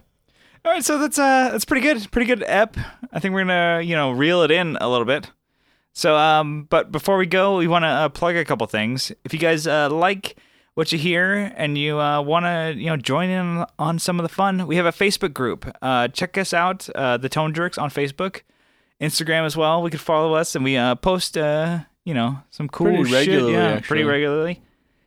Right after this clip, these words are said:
Speaker 1: And if you guys do like what you hear and you guys wanna help support the show, you guys can do so on our Patreon. For as little as one dollar a month, uh, you guys can help support the show. And at two dollars a month, you get an extra episode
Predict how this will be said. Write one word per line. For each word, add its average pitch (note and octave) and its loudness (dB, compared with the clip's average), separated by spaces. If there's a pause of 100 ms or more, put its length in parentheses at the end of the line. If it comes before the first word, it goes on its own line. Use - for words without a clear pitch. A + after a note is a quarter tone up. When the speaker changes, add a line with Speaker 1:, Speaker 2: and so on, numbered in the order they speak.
(180)
Speaker 1:
And C#3+ -2
if E3 -2
you E3+ 2
guys E3 0
do D#3 0
like F#3+ 2
what F#3+ -4
you F3+ -2
hear F3+ 0
and C#3 -4
you C#3 -4
guys C#3+ 0
wanna C#3+ -4
help C#3 -4
support - -4
the - -16
show, D#3+ -2
you C#3 -2
guys C#3+ 0
can F#3+ -2
do G3+ -2
so - 0
on A#2+ 0
our A#2+ 0
Patreon. G#2+ -4 (580)
For - -2
as C3+ 0
little D#3 0
as D3 -2
one C3+ 0
dollar G3+ 2
a F3+ -2
month, D#3 -4 (360)
uh, C3 0
you B2+ 0
guys C#3 0
can C#3 -4
help G#2+ -2
support B2+ -4
the B2+ -6
show. G#3 -2 (360)
And B2+ 0
at G#2+ -4
two A#3 2
dollars C3 6
a A#2 -2
month, A2+ -2
you C3+ -6
get C#3 -2
an C3 -4
extra - -4
episode - -4